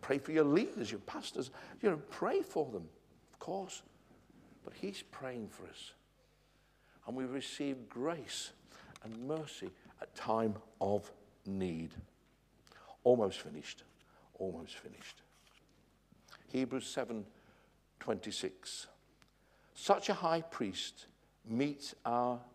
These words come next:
need. One who is holy, blameless, pure, set apart from sinners, exalted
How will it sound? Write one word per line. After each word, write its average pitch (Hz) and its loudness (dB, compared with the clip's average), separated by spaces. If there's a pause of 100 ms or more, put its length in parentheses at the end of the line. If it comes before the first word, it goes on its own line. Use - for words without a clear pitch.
(160)
need. 117 -4 (1200)
One 190 8
who 175 0
is 175 2
holy, 147 4 (840)
blameless, 135 6 (520)
pure, 180 8 (540)
set 196 8
apart 180 8
from 170 -4
sinners, 107 2 (680)
exalted 127 6